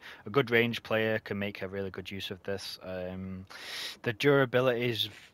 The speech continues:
really good, one of the better ones in the game. It's quite weighty, but the only thing, good thing is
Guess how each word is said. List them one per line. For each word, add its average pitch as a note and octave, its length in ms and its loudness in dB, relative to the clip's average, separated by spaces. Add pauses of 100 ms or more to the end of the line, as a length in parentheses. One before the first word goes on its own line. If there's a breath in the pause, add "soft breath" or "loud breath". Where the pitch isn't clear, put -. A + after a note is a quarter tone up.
(100)
really B2 300 2
good, B2 320 0
one A#2 220 0
of G#2+ 140 -4
the G#2+ 80 -6
better G#2 260 2
ones G#2+ 260 -2
in G#2 100 -4
the G#2 80 -4
game. G#2 600 -4
It's - 320 -8
quite A#2 440 4
weighty, A#2+ 640 -2 (200)
but A2+ 340 4
the A#2 80 2
only A#2 160 -2
thing, A2 320 -8
good A2+ 180 -2
thing G#2 220 -6
is G#2 400 -4